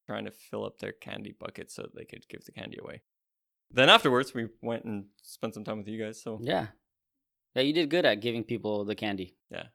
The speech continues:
Speaker 1: I gave candy so they can give candy.
Speaker 2: Yeah, you did really good at that. Our Halloween was good, too. Uh, we came to the trunk or treat, and then, uh, we took the kids around the neighborhood, and that was a lot of fun.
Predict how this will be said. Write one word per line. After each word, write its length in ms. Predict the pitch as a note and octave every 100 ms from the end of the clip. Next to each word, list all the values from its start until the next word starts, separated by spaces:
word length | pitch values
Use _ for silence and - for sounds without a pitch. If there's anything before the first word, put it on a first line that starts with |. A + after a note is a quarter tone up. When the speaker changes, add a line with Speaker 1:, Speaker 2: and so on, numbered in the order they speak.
| -
Speaker 1:
I 80 | A2+
gave 180 | A2+ A2
candy 220 | A#2 A#2+
so 120 | A2+
they 120 | G#2+
can 140 | - -
give 140 | -
candy. 320 | E2 - - -
Speaker 2:
Yeah, 320 | A2+ A2+ F2
you 120 | F#2 A2+
did 140 | A2+
really 180 | A#2 A#2
good 140 | G#2+
at 100 | G2+
that. 200 | F2+ D#2 - _ _ -
Our 100 | G#2
Halloween 300 | F#2+ F2+ F2+
was 100 | E2+ _ -
good, 140 | G#2
too. 180 | G2 F2+ - _ _ _ -
Uh, 60 | F#2+
we 120 | A#2+
came 220 | A#2+ A#2
to 80 | B2+
the 80 | C3
trunk 260 | C3+ B2+
or 40 | B2+
treat, 200 | D#3+ D#3+ _
and 300 | G#2+ G#2 G2+
then, 340 | G#2+ G#2+ G#2 G2+
uh, 400 | F#2+ F2+ E2+ E2 - _ _ _ _ _ _
we 80 | A2
took 200 | G2+ A#2
the 80 | G#2
kids 220 | A#2 G2+
around 180 | G#2+ G#2
the 40 | G2+
neighborhood, 460 | G#2 G#2 G2+ G2+
and 80 | G#2
that 100 | A2
was 120 | B2
a 40 | G#2+
lot 200 | G2 F#2
of 100 | -
fun. 300 | F#2 F#2